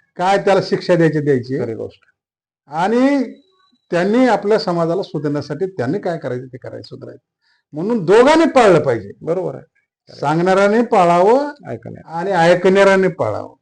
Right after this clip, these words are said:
Speaker 1: आणि समाजानं तरी पाळावंच,
Speaker 2: पाळावंच,
Speaker 1: पाळावंच.
Speaker 2: पाळावं. नक्कीच सर, आपला हा संदेश आज या YouTube चॅनलच्या माध्यमातून, अ, लाखो लोकांपर्यंत जाणार आहे आणि जे आपण काही महत्त्वाच्या सूचना सांगितल्यात, अण्णाभाऊचं साहित्य समाजापर्यंत गेलंय, परत ते वाचावं,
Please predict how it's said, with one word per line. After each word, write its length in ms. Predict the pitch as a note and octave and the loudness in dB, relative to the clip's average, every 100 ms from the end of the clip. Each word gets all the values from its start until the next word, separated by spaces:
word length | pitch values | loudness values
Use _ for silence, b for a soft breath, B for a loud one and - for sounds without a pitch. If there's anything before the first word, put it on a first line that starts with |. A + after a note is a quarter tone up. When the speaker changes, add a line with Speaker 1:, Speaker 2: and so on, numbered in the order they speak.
| _ _ C#3+ | _ _ -20
Speaker 1:
आणि 100 | D3 | -14
समाजानं 500 | D#3 D3 C#3+ D3+ D3+ | -8 -6 -6 -6 -8
तरी 140 | F#3 | -12
पाळावंच, 460 | - G#2 A2 C3 B2+ | -8 -6 -4 -6 -2
Speaker 2:
पाळावंच, 360 | C3+ C3 A2 | 0 0 -2
Speaker 1:
पाळावंच. 120 | - | -8
Speaker 2:
पाळावं. 460 | G2 G2+ A2+ C#3+ A2 _ _ _ _ _ _ _ _ - | -16 -16 -16 -20 -20 _ _ _ _ _ _ _ _ -6
नक्कीच 340 | D#3 - G#3 - | -4 0 0 2
सर, 120 | G#3 | 2
आपला 260 | F3+ E3+ | 2 0
हा 100 | E3+ | 0
संदेश 380 | E3+ D#3+ E3 F3 - - _ _ _ _ _ _ _ _ _ _ | 0 0 0 -2 -4 -20 _ _ _ _ _ _ _ _ _ _
आज 200 | C#3+ D3+ | -10 -2
या 120 | D#3+ | 0
YouTube 340 | D#3+ D#3 E3 C#3 | 0 -2 -6 -4
चॅनलच्या 380 | D#3 D3+ D3+ D3+ | -2 -2 -2 -4
माध्यमातून, 640 | D3 C#3+ D3 C#3+ D3+ D#3 E3 _ _ | -4 -4 -4 -4 -4 -8 -12 _ _
अ, 340 | C3+ C3+ - | -16 -16 -10
लाखो 240 | C3+ C3+ D#3+ | -8 -4 -2
लोकांपर्यंत 440 | D3 D3+ D3 D3 | 0 0 0 0
जाणार 280 | D3 D3 D3 | 2 2 2
आहे 140 | D3 | 2
आणि 180 | C#3+ D3+ | 0 -4
जे 160 | C#3+ D3+ | -2 -2
आपण 240 | C3+ D#3 | -2 -2
काही 160 | E3+ E3+ | -2 -2
महत्त्वाच्या 360 | D#3 D3+ E3 D#3+ | -4 -2 0 0
सूचना 320 | D#3+ D3 D3+ | -4 -4 -2
सांगितल्यात, 540 | D3 D3 D3 D3+ D3+ D3+ _ _ _ | -2 -6 -8 -4 -4 -4 _ _ _
अण्णाभाऊचं 460 | C#3 D3 D3 D#3 D#3 | -8 -6 -2 -2 -4
साहित्य 400 | - D3 D3+ D#3+ | -4 -2 -2 -4
समाजापर्यंत 600 | E3+ D#3 D3+ D3 D3+ D3 | -2 0 0 -2 -4 -4
गेलंय, 320 | D3 D3 D3 D3+ _ _ _ _ | -4 -2 -4 -10 _ _ _ _
परत 180 | D3 E3+ F3+ | -8 -6 -2
ते 120 | F#3 | 0
वाचावं, 540 | F3+ E3+ F3+ F3+ E3+ | 4 4 6 6 4